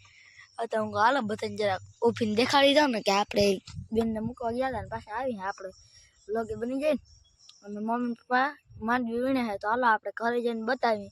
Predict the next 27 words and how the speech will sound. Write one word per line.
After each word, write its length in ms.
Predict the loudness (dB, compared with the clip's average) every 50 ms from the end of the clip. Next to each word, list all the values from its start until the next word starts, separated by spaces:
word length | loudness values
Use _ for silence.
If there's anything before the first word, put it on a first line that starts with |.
| -18 -20 _ _ _ _ _ _ -12 -8 -4
મમ્મી 240 | -4 -4 -4 -4
પપ્પા 260 | -6 -6 -2 -2 0 2
માંડવી 420 | 2 4 4 4 2 0 -2 -2
વીણે 240 | -2 0 0 0 -2
હે. 160 | -4 -6 -10 -14 -18 _ -20 -16 -14 -14 -14 -10 0 2
આપણે 220 | 2 4 4 2 4
ગયા 160 | 6 6 6
તા 80 | 6
બેનને 320 | 6 6 6 6 8 8 8
મૂકવા. 500 | 10 10 10 10 10 12 12 12 10 6 2 -4 -18 _ _ _ _ _ -20 -20 _ -20 -18 -16 -16 -16 -18 _ -20 _ _ _ _
હાલો 160 | -4 -2 0 0
મિત્રો, 340 | 0 -2 -2 -2 -2 -2
તો 100 | -2 -2 -2 0
જો 100 | 2 2 2
આપણે 260 | 2 2 0 -4 -8
પૂગી 260 | -8 -4 0 2 2
આવ્યા 220 | 2 2 0 2 2
ઘરે. 220 | 2 2 2 2 -2 -6 -10 -12 -10 -12 -16 -18 -20 -6 0
ઘરે 220 | 4 6 6 6 6
પૂગી 280 | 4 2 6 8 10
આવ્યા 180 | 10 10 8 6
ને 80 | 4
તો 120 | 2 0 2
મમ્મી 320 | 2 2 2 2 2 2
કરવા 300 | 2 2 4 6 4 4
માંડ્યા 320 | 2 0 -2 -2 0 0 0
વાહિંદા. 500 | 2 2 0 0 -2 -4 -6 -8 -8